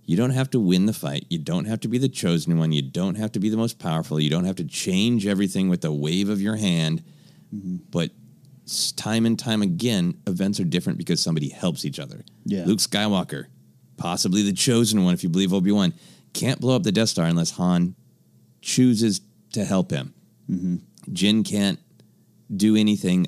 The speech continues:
Speaker 1: about the Death Star if Cassian doesn't decide to help her.
Speaker 2: Right.
Speaker 1: You know, and these kind of things go on and on. Han can't believe that Luke and Leia stopped fighting the rebellion to come get him.
Speaker 2: Mm.
Speaker 1: Why would anyone come get him?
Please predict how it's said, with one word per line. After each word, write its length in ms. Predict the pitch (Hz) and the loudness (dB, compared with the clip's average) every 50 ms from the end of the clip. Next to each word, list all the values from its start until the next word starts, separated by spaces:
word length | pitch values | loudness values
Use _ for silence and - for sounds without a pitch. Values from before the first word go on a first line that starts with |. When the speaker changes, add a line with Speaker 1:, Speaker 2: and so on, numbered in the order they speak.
| - | 0
Speaker 1:
about 400 | 87 87 82 80 80 80 80 - - - - - | -2 0 2 2 2 2 0 -2 -4 -10 -20 -16
the 180 | - 101 92 87 | -6 -2 -2 0
Death 180 | 95 95 92 - | 2 2 0 0
Star 360 | - - 76 76 73 71 - - _ _ _ _ _ _ _ _ | -2 -2 -2 -2 -2 -4 -6 -8 _ _ _ _ _ _ _ _
if 140 | - - - | -10 -8 -4
Cassian 540 | - 95 85 85 - 87 85 82 82 76 - - _ _ _ _ _ _ - | -2 -2 0 0 0 0 0 0 0 -2 -6 -10 _ _ _ _ _ _ 0
doesn't 320 | 98 85 80 - - - | 0 0 0 -2 -4 -6
decide 480 | 87 82 - 85 76 71 69 69 69 - - _ _ _ _ _ _ _ _ _ _ - | -6 -6 -4 -4 -4 -4 -4 -6 -8 -10 -14 _ _ _ _ _ _ _ _ _ _ -6
to 100 | 90 85 | -4 -2
help 220 | 90 78 69 - | -2 -4 -4 -6
her. 180 | - 62 - - | -10 -12 -12 -10
Speaker 2:
Right. 240 | - 104 120 135 113 - | -6 -4 -4 -4 -2 0
Speaker 1:
You 60 | 87 87 | 2 2
know, 140 | 95 95 - | 4 4 4
and 140 | 98 104 107 | 4 4 4
these 140 | 110 95 | 4 2
kind 160 | - 110 104 92 | 2 0 0 0
of 60 | 95 | 2
things 200 | 107 101 92 - | 2 2 0 0
go 300 | - 87 85 85 - - _ - | 0 0 0 0 0 -2 _ -6
on 220 | 104 117 117 117 110 | -2 0 2 2 4
and 100 | 104 104 | 4 4
on. 200 | 110 104 90 82 | 4 2 2 0
Han 380 | - - - 127 139 143 143 - | -2 -4 -4 -2 0 0 0 -2
can't 480 | - - 123 120 120 - - - - | -4 -4 -4 -4 -6 -6 -8 -10 -6
believe 640 | - 113 107 92 110 139 147 120 101 98 87 - - _ _ _ _ _ _ _ - | -2 -2 0 2 2 2 2 2 2 0 -2 -4 -12 _ _ _ _ _ _ _ -6
that 140 | 107 107 87 | -6 -4 -2
Luke 240 | 110 151 185 - - | 0 0 2 2 2
and 100 | 147 117 | 2 2
Leia 240 | 123 147 156 110 | 2 2 0 0
stopped 320 | - - - 117 143 - - | 0 -2 -2 -2 -4 -4 -4
fighting 300 | - 143 147 147 143 127 | -4 -2 0 0 0 0
the 80 | 117 | 2
rebellion 500 | 104 92 90 80 101 117 139 135 95 85 | 2 2 0 0 0 0 0 2 0 0
to 80 | 78 82 | 0 -2
come 400 | - - - - 139 143 143 127 | -6 -8 -6 -4 -2 0 0 0
get 280 | 110 - 120 131 123 - - | 0 -2 -2 -4 -4 -6 -8
him. 460 | - - 107 98 82 73 65 - - _ - | -4 -2 0 0 0 -2 -4 -10 -16 _ -6
Speaker 2:
Mm. 200 | - 92 90 90 - - - | -4 -4 -2 -4 -6 -8 -8
Speaker 1:
Why 200 | 117 101 113 135 | -6 -4 0 0
would 160 | 147 135 110 90 | 2 2 0 0
anyone 300 | 101 113 113 95 85 82 | 0 2 2 2 2 0
come 240 | - - 92 92 90 | -2 -2 0 0 2
get 240 | 80 90 80 - - | 0 0 -4 -4 -4
him? 280 | - 90 73 73 73 | -2 -2 -2 -2 -6